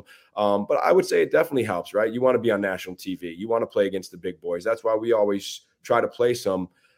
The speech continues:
you know, Power Six or upper level conference teams, Big East, A C C, um, for the fact that when it's all said and done, you know, th-,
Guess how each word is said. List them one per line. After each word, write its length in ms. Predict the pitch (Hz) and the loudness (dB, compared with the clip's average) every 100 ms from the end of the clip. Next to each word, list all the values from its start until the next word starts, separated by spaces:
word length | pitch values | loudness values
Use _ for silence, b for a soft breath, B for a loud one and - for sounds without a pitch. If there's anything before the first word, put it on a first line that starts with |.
| - | -6
you 100 | 117 | 0
know, 160 | 98 | 0
Power 380 | 92 - 110 104 | 0 -4 2 2
Six 440 | 101 - 104 - 101 | 2 -2 -2 0 0
or 280 | 95 92 | 0 0
upper 220 | 107 104 104 | -2 -2 0
level 240 | 107 98 | 2 0
conference 420 | - 104 98 98 | -2 -4 -4 -8
teams, 300 | - 101 98 | -6 -6 -6
Big 260 | 92 104 98 | -4 -4 -2
East, 280 | 104 101 - | -4 -4 -6
A 140 | 104 | -8
C 180 | 101 101 | -6 -10
C, 540 | 98 - 107 104 101 b b b | -10 -6 -4 -2 -4 b b b
um, 380 | 92 95 92 90 _ | -4 -2 -2 -6 _
for 100 | - | -4
the 80 | 120 | -2
fact 400 | 113 120 120 120 | 0 2 0 0
that 380 | 113 107 104 - _ _ _ _ _ _ _ _ _ - | 0 2 0 -4 _ _ _ _ _ _ _ _ _ 0
when 160 | 127 | 2
it's 100 | 120 | 4
all 140 | 131 123 | 4 6
said 180 | 135 | 6
and 160 | 117 110 | 4 2
done, 380 | 120 131 117 107 b b | 2 2 2 -4 b b
you 120 | 127 | -2
know, 240 | 113 104 - _ _ _ _ - - | 0 0 -4 _ _ _ _ -14 -4
th-, 140 | 147 | -2